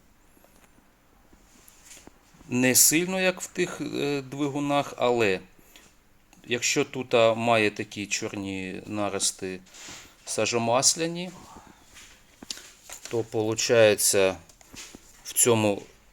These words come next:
корпусі теплообмінника все збирається як фільтр. І там не може бути чисто, враховуючи, що дросель в такому стані.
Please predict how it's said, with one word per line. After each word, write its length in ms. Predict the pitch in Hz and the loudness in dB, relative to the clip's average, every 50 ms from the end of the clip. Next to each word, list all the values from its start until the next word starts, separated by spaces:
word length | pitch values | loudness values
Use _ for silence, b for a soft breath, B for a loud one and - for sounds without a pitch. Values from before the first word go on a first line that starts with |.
| _ - - - - - - | _ -20 -20 -20 -20 -8 0
корпусі 540 | - 110 113 110 - - 107 - - 110 | 4 4 4 4 2 -4 0 0 0 0
теплообмінника 1080 | - - 117 107 - 113 113 110 104 110 117 139 156 165 170 170 165 - - 160 160 160 - - - _ _ - - - - _ - - | 0 2 0 2 2 6 4 4 4 4 2 0 0 0 -2 -4 -4 -2 -2 -2 -2 -4 -10 -16 -20 _ _ -20 -20 -20 -20 _ -12 -4
все 400 | - - - - 123 120 123 117 | 2 4 4 6 6 6 6 4
збирається 720 | 107 104 104 101 113 110 110 104 98 95 95 - - - | 2 0 0 0 2 4 4 6 6 6 4 4 2 2
як 140 | 98 98 - | 2 2 0
фільтр. 560 | - - - 104 90 87 87 - 90 85 - - - - - - - - - - - - - - - - - - | -2 -4 -2 -2 -4 -4 -6 -8 -10 -10 -10 -12 -20 -20 -20 -20 -20 -20 -20 -20 -20 -20 -20 -20 -18 -16 -14 -12
І 60 | 117 | -8
там 220 | - - 113 113 113 | -2 0 0 2 2
не 100 | 120 117 | 2 2
може 280 | 120 113 107 95 104 | 2 2 0 0 0
бути 320 | 92 95 101 95 - 107 95 | -2 -2 -2 -2 -2 -2 0
чисто, 640 | - - - 127 135 147 - - - - 170 175 - - _ _ _ _ _ _ _ _ _ _ - - - - _ _ _ _ - - _ - - _ _ - _ _ _ _ _ _ _ _ _ _ _ _ _ - - | 2 2 2 2 0 0 0 -2 0 -2 -4 -4 -4 -10 _ _ _ _ _ _ _ _ _ _ -20 -20 -20 -20 _ _ _ _ -20 -20 _ -20 -20 _ _ -20 _ _ _ _ _ _ _ _ _ _ _ _ _ -18 -12
враховуючи, 1000 | 104 110 104 - - - 127 131 131 123 120 113 110 - - - 107 104 101 95 | -8 -8 -6 -4 0 2 2 4 4 2 0 0 0 -2 -2 -2 -4 -4 -4 -2
що 240 | - - - 101 | -2 -2 -2 -4
дросель 440 | 92 - - 110 110 113 - - 104 | -4 -6 -6 -4 -2 0 0 0 -2
в 100 | 95 - | -4 -6
такому 380 | - - - - 101 95 95 92 | -8 -10 -6 -6 -6 -6 -2 0
стані. 520 | - - - - 85 85 82 80 80 80 | 0 0 0 -2 -6 -6 -6 -8 -12 -14